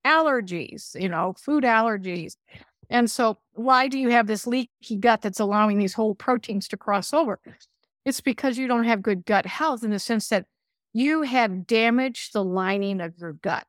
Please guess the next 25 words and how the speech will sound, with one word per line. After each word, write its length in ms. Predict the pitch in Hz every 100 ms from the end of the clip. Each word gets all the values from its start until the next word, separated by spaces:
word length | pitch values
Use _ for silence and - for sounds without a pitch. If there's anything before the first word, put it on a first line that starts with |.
| _
Now, 160 | 254 285
it's 140 | 277
not 260 | 311 294 185
damaged 420 | 190 190 208 196
where 160 | - 196
you're 140 | 190
bleeding 1040 | 170 - 196 240 240 208 202 202 208 220
and, 160 | 214 202
you 100 | 202
know, 200 | 196 196
you, 280 | 208 214 202
you 160 | 202 220
may 200 | 233 262
not 220 | 269 254
even 260 | 254 240 220
have 240 | 214 208
any 280 | 220 226 202
intestinal 560 | 226 220 220 - 220
cramping 640 | 214 - 240 233 220 226 226
or 120 | 208
any 220 | 208 233
gas 580 | 214 208 208 208 214 -
or 100 | 196
anything 380 | 208 196 180 233
else, 380 | 359 233 294